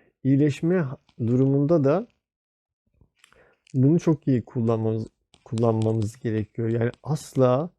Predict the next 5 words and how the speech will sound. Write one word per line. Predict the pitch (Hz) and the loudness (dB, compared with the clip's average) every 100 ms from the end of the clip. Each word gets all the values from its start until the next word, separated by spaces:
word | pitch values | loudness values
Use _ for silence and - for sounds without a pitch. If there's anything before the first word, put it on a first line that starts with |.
| _ _ _ _ _ _ _ _ | _ _ _ _ _ _ _ _
sadece | - 123 143 143 117 127 143 120 | -4 0 2 4 2 2 0 0
bedene | 117 120 120 | 0 0 -2
odaklanma. | 131 117 120 - 127 117 113 107 101 - _ _ _ _ _ - | -2 -2 -2 -4 -6 -6 -6 -10 -12 -20 _ _ _ _ _ -10
Yani | 127 110 - _ _ _ _ _ | -10 -10 -14 _ _ _ _ _
bedenin | 113 117 113 123 131 143 147 147 | 2 4 4 2 2 0 -2 -4